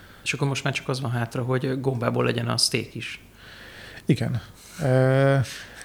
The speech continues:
Speaker 2: és, és létezik is a dolog.
Speaker 1: Igen.
Speaker 2: Igen, igen. Tehát, ö, a gomba alapú, ö, húspogácsa az, az szintén egy környezetbarát alternatíva, az gombát előállítani, az sokkal kevesebb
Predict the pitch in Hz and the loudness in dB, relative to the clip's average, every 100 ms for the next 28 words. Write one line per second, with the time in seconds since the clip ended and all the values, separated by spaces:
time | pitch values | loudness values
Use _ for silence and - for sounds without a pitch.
0 | - 147 - 160 - 147 127 127 131 131 | -2 2 4 4 4 6 6 4 0 0
1 | - - - 135 135 135 131 - 143 147 | 0 0 -2 -4 -2 -2 -2 0 2 4
2 | 123 123 113 165 147 123 117 117 123 - | 4 2 2 4 4 2 -2 0 0 0
3 | 123 123 123 127 - - - - - - | 0 2 2 2 -2 -18 -20 -20 -20 -20
4 | - - 135 123 113 123 127 120 123 139 | -20 -2 2 4 4 4 2 2 0 -2
5 | 107 - 139 127 - 104 123 - 123 117 | -4 -6 -4 -2 -2 0 0 2 0 2
6 | 120 - 120 120 120 117 - 123 - 117 | 2 2 2 2 2 0 0 0 2 2
7 | 110 113 113 117 - - - - - - | 2 2 2 -2 -8 -12 -20 -20 -18 -18
8 | - - 123 110 110 113 113 110 117 117 | -18 0 4 4 2 2 0 0 0 0
9 | - 131 131 147 127 120 113 113 123 113 | 2 4 4 4 4 2 0 2 2 2
10 | 113 120 117 117 117 123 - 117 117 117 | 0 2 2 2 2 0 2 2 4 2
11 | 110 - - 123 - 113 - 120 113 123 | 0 -4 -2 -4 -2 -6 -2 -2 0 -2
12 | 120 | -4